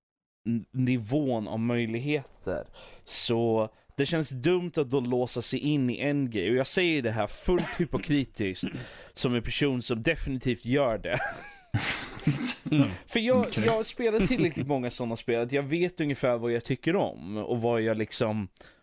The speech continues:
Speaker 1: vad jag gillar. Men samtidigt är jag alltid villig att testa nya grejer ändå, som du säger, som du också liksom
Speaker 2: Mm.
Speaker 1: sa. Det, det är helt okej med att testa nya grejer, men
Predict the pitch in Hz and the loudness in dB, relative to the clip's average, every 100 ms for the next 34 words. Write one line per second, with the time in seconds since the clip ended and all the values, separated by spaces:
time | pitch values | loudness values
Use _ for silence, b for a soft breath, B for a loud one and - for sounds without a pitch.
0 | B 110 120 127 147 160 113 180 131 - | B 2 2 0 0 0 0 0 -2 -2
1 | - 135 190 160 131 120 113 117 113 104 | -2 0 0 2 2 2 2 0 0 0
2 | 123 - 113 120 143 101 78 71 71 82 | -4 -2 0 0 0 -2 -2 -4 -6 -6
3 | 71 - 101 90 92 98 73 65 92 104 | -6 -4 -4 -2 0 0 -2 -6 -6 -2
4 | 95 92 - 127 110 95 101 B B B | -2 -2 0 2 2 0 -2 B B B
5 | 135 - 127 131 135 - 139 127 233 190 | -2 -2 -12 -10 -6 0 0 0 -2 -2
6 | - 151 120 113 - 156 - - 175 113 | -2 0 0 -2 -4 -4 -4 -2 0 0
7 | 101 101 92 104 113 | -2 -2 0 0 0